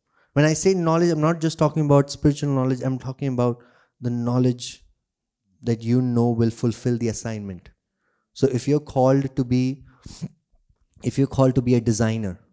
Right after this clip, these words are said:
then the knowledge that will require you to get there. If you're called to be a fashion designer, then the knowledge for you to do that excellently, right?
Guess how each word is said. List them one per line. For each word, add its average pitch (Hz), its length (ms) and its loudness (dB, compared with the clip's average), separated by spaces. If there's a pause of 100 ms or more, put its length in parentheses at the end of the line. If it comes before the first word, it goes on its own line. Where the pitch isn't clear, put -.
(340)
then 123 120 -2
the 131 80 4
knowledge 135 380 2
that 127 160 0
will 123 80 -2
require 123 500 0
you 127 300 0
to 120 320 -4 (100)
get 123 220 -4
there. 90 160 -10 (1700)
If 120 100 2
you're 135 100 6
called 143 340 2
to 147 60 4
be 139 380 2 (720)
a 117 60 0
fashion 180 400 0
designer, 98 500 -4 (180)
then 160 140 4
the 170 80 0
knowledge 156 360 4
for 147 140 0
you 143 220 2
to 139 420 4 (200)
do 147 180 6
that 135 260 -2
excellently, 139 680 -8 (880)
right? 175 240 2